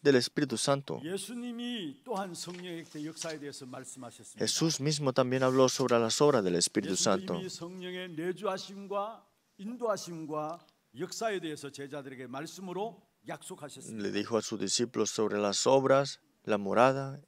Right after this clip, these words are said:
Speaker 1: y la guía del Espíritu Santo a sus
Speaker 2: 요한복음
Speaker 1: discípulos.
Speaker 2: 십사 장 십육 절에 예수님이 말씀하셨죠.
Speaker 1: Juan capítulo catorce, dieciséis.
Speaker 2: "그가 또 다른 보혜사를 너에게 줄 것이다.
Speaker 1: "Y os enviaré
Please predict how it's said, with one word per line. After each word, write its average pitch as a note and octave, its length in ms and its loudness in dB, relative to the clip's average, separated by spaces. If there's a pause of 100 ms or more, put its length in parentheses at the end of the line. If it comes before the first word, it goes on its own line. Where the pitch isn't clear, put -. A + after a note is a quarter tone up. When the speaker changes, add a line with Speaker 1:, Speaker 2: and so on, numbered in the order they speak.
(140)
Speaker 1:
y A2+ 80 -8
la G#2 140 2
guía C#3 280 2
del G2 120 0
Espíritu G#2+ 340 -2
Santo A2 240 2
a - 20 2
sus G#2+ 160 0
Speaker 2:
요한복음 G2+ 60 -2
Speaker 1:
discípulos. F#2+ 400 -2
Speaker 2:
십사 D3+ 80 -16
장 - 0 -
십육 - 20 -20
절에 D3 200 -12
예수님이 C#3+ 280 -12
말씀하셨죠. A2+ 880 -16
Speaker 1:
Juan A2 200 6
capítulo G#2 640 2 (360)
catorce, A2 460 6
dieciséis. A2+ 800 4
Speaker 2:
"그가 - 20 -8
또 F#3 140 -16
다른 E3 400 -12
보혜사를 B2 760 -14
너에게 G#2 300 -20
줄 G2+ 240 -20
것이다. - 340 -20 (460)
Speaker 1:
"Y F#2 140 -2
os G2 220 2
enviaré F#2+ 560 6